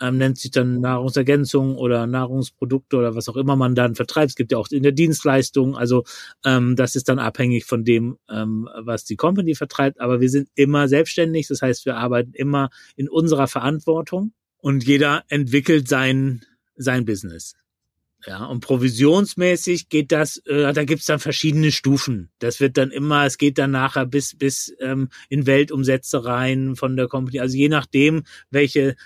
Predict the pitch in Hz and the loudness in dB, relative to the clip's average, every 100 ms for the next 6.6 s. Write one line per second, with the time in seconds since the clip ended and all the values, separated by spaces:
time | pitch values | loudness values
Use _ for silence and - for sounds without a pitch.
0 | _ 139 147 127 143 - 143 143 147 185 | _ 0 2 0 -4 -2 0 2 0 0
1 | 156 160 151 170 160 156 143 139 160 151 | -2 -4 -2 0 2 2 0 2 0 0
2 | 139 135 139 139 185 196 160 165 151 165 | -2 0 0 2 0 -2 -6 -6 -2 0
3 | 156 151 151 - - 147 139 - 147 143 | 2 0 -4 -12 -4 0 0 0 0 0
4 | - 165 156 139 160 147 147 139 - - | 2 2 2 0 0 0 0 -6 -12 -20
5 | - 139 135 135 139 147 147 151 135 123 | -6 0 0 0 -2 -2 0 0 -2 -2
6 | - 208 - 170 165 165 | 0 0 0 -4 -2 -6